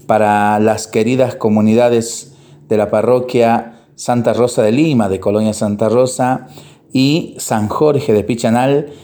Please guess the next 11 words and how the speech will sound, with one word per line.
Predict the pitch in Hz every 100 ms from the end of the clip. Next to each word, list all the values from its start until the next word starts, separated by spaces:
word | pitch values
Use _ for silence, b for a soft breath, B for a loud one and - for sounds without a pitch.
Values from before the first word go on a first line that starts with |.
| B -
que | -
están | 107 - 135 135
celebrando | - 110 104 117 160 165 160 156 156
sesenta | - 104 - 156 143 117 117 123
años | 123 123 120 - -
como | - 98 95
comunidad | 92 98 98 104 110
parroquial | 110 92 98 - 107 101 95 101 B B B B B -
de | 107
caminar | 113 104 107 117
juntos. | 113 113 98 95 92 98 - -